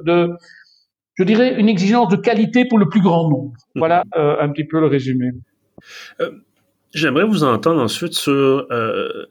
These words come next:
Speaker 2: la question linguistique, parce que, bon,
Speaker 1: Oui.
Speaker 2: ici au Québec, c'est le français, l'anglais, ça, on n'a, on n'a pas le choix nécessairement de, de, de, d'être bilingue quand on veut être journaliste,
Speaker 1: Mhm.
Speaker 2: si on veut, en tout cas, ne serait-ce que rayonner, euh,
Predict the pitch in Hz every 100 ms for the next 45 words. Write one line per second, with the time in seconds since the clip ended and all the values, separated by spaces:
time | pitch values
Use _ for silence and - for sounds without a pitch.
0 | - - 139 120 135 - 175 165 135 120
1 | - - 190 185 120 - 127 120 139 143
2 | 170 156 120 120 135 - 120 104 - -
3 | 107 165 160 117 113 160 190 - 123 113
4 | 101 - - 110 101 104 98 139 143 120
5 | 110 - 107 110 123 117 104 98 98 95
6 | 98 - - - - - 113 113 123 143
7 | 156 135 131 120 117 131 123 123 113 147
8 | 147 190 147 135 123 147 139 - 127 117
9 | 113 147 131 117 107 127 127 120 117 139
10 | 139 123 107